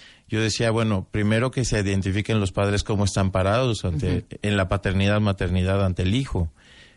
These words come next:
Speaker 1: ¿Cómo van a poder identificar de, que hay un abandono si no saben cómo están ellos?
Speaker 2: Claro.
Speaker 1: Entonces, eh, para mí es importante, pues, partir desde esa parte, ¿no?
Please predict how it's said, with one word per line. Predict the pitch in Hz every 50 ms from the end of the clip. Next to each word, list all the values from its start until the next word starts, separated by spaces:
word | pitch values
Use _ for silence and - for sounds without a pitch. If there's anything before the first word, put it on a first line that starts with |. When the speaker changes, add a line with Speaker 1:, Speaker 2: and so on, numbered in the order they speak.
| _ -
Speaker 1:
¿Cómo | - 120 120 135 135
van | 131 135 131
a | 135 127
poder | - 120 110 117 117
identificar | 123 123 120 110 113 104 107 104 - 117 110 110
de, | 107 101 98 98 98
que | - - -
hay | 104 101 104
un | 110 117
abandono | 120 123 127 131 131 139 139 123 110 104 107 127 135 - _ _ _ _ _ _ _ _ _ -
si | - - 113
no | 107 113 110
saben | - 120 107 104 101
cómo | 98 95 95
están | 90 - - 92 87 90
ellos? | 92 92 85 85 82 - - - - -
Speaker 2:
Claro. | - - 139 123 113 107 - - - - - - - _ _
Speaker 1:
Entonces, | - - 110 101 123 127 110 131
eh, | - - - -
para | - 117 113 113 117
mí | 123 135 135 135
es | 131 127 127 127 - - - - _ _ _ _ _ _ _ -
importante, | 117 120 123 120 - 120 117 113 - - 127 131 135 131 - - 113 110 110 113 - _ _ _ _ _ _ _ _ _ _ _ _ _ _ _ _ _ _ _ _ _ _ _
pues, | - 127 120 110 -
partir | - 120 107 - 120 113 107
desde | 107 101 92 92 95
esa | 90 - 98
parte, | 82 - 90 87 80 - 92 85
¿no? | 78 98 110 123